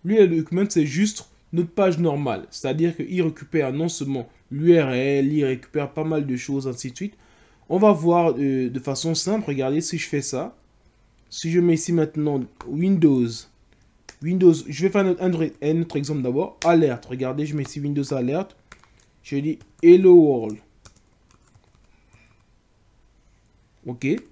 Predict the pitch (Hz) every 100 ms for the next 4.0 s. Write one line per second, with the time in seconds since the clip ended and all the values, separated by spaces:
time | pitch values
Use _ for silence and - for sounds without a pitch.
0 | _ _ _ - - 262 226 156 156 175
1 | 175 151 143 127 - 156 151 127 - 131
2 | 131 165 - 143 147 - 160 165 180 160
3 | - 208 - - 185 185 180 156 104